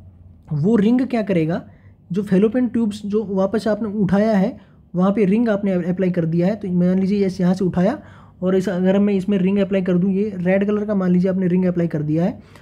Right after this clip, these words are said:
और ये जो फैलोपियन ट्यूब्स के ऑक्लूड कर देगा, मान लीजिए ये फैलोपियन ट्यूब था, यहाँ पे आपने रिंग अप्लाई कर दिया है रेड कलर का। अब ये क्या कर रहा है आपका कि जो ट्यूबल लाइगेशन, जो ट्यूब को ब्लॉक कर दिया है इसने, तो दोनों ही तरफ से ये किया जा सकता है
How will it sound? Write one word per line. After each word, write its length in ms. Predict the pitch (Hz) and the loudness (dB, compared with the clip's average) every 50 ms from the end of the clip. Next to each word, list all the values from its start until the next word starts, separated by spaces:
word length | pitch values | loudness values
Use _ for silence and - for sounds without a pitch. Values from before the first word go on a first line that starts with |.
| - - - - - - | -20 -20 -20 -20 -10 -2
और 440 | 180 175 185 190 180 180 - - - - | 2 2 2 2 0 -8 -18 -18 -8 -2
ये 180 | 180 175 190 196 | 0 2 2 2
जो 180 | 196 220 220 208 214 - - - | 2 2 0 -2 -4 -12 -6 -2
फैलोपियन 380 | 180 175 185 180 180 208 196 | 0 0 0 0 0 -2 -2
ट्यूब्स 320 | 185 202 196 196 196 196 - | 0 0 0 -2 -2 -4 -6
के 200 | - 208 202 240 - - - - - - - - - - - - - - - | -4 -4 -4 -4 -4 -10 -20 -20 -20 -20 -20 -20 -20 -20 -20 -20 -14 -4 -4
ऑक्लूड 380 | 196 196 - 240 240 240 226 - | -4 0 2 2 2 2 2 2
कर 120 | 175 151 | 0 0
देगा, 260 | 147 143 135 127 120 135 | 0 0 -2 -2 -4 -6
मान 240 | 165 165 170 180 | -4 -2 0 2
लीजिए 200 | 185 190 185 208 | 2 2 2 2
ये 100 | 202 202 | 2 2
फैलोपियन 360 | 190 190 185 190 185 208 196 180 | 2 2 0 -2 0 0 -2 -2
ट्यूब 200 | 208 202 180 262 | -2 -2 -2 -2
था, 40 | |
यहाँ 180 | 240 208 185 185 | -2 -2 0 0
पे 60 | 196 | -2
आपने 240 | 185 185 196 202 185 | -2 -2 -2 0 0
रिंग 140 | 180 190 190 | 2 2 0
अप्लाई 240 | 185 185 190 185 185 | 0 0 0 -2 0
कर 160 | 185 185 175 | 0 0 0
दिया 200 | 170 185 196 190 | 2 2 2 0
है 180 | 240 254 - - - | 0 -4 -8 -4 -2
रेड 140 | 175 175 170 | 0 0 2
कलर 220 | 190 180 180 175 | 2 2 2 0
का। 140 | 175 254 294 - - - - - - - - - - | -2 -4 -10 -12 -18 -20 -20 -20 -20 -20 -20 -8 -2
अब 120 | 190 175 | 0 2
ये 120 | 175 240 247 | 2 2 0
क्या 180 | - 269 262 | 0 -2 -4
कर 140 | - 226 214 | 0 0 2
रहा 120 | 202 196 208 | 2 2 2
है 100 | 226 214 | 2 0
आपका 260 | 196 190 - 240 269 339 - - - | -2 -4 -6 -8 -8 -8 -10 -12 -6
कि 80 | 214 190 | -4 -2
जो 120 | 185 226 202 - | -2 -2 -4 -6
ट्यूबल 400 | - 208 214 196 226 240 240 202 185 | -4 -4 0 0 0 0 0 0 2
लाइगेशन, 480 | 175 180 185 196 208 226 214 226 180 175 | 2 2 2 2 0 0 -2 -2 -2 -2
जो 80 | 180 | -4
ट्यूब 380 | 175 - 208 220 226 214 247 220 | -4 -4 -4 -4 -2 -2 -4 -4
को 160 | - 240 247 | -2 -4 -2
ब्लॉक 360 | 202 170 165 190 220 240 226 - | -2 0 2 2 2 2 2 -2
कर 120 | 185 165 | -4 -2
दिया 200 | 156 147 147 139 | -2 -2 -2 -2
है 60 | 139 | -2
इसने, 220 | 143 143 160 185 202 - - - - - - - - | -4 -4 -6 -8 -8 -10 -20 -20 -20 -20 -18 -8 -6
तो 160 | 196 208 185 190 | -6 -4 -2 0
दोनों 280 | 160 185 202 220 247 | 2 2 2 4 2
ही 60 | 254 | 0
तरफ 300 | 220 233 220 220 214 214 | 0 0 0 -2 -2 -4
से 140 | 208 - 220 | -4 -2 0
ये 100 | 214 214 208 | 0 0 0
किया 200 | 208 196 190 190 | 2 2 2 2
जा 100 | 196 196 | 2 0
सकता 260 | 196 196 196 - 214 | -2 -4 -6 -4 -4
है 180 | 214 220 220 | -4 -4 -6